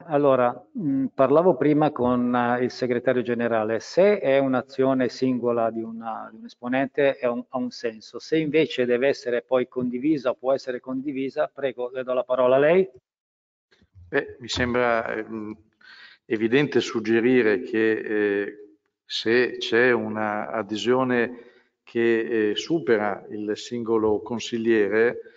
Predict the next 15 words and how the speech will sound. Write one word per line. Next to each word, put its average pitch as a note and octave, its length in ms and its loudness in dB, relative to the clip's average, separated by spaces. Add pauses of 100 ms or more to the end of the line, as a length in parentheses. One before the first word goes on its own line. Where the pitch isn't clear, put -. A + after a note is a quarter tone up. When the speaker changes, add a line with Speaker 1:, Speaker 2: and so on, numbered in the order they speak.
(380)
Speaker 2:
eh, - 220 -2
sarebbe A#2+ 480 0
opportuno B2+ 1120 2 (340)
che, A#2+ 540 -2 (480)
eh, A2 540 2
il G#2+ 600 -2
tutto C#3+ 320 0
sia, A2 1040 0
eh, G#2+ 60 -8 (880)
oggetto A#2 540 2
di B2 80 -2
una G#2+ 160 -2
mozione G#2+ 720 0
che, G#2+ 240 -2
eh, G#2 720 -6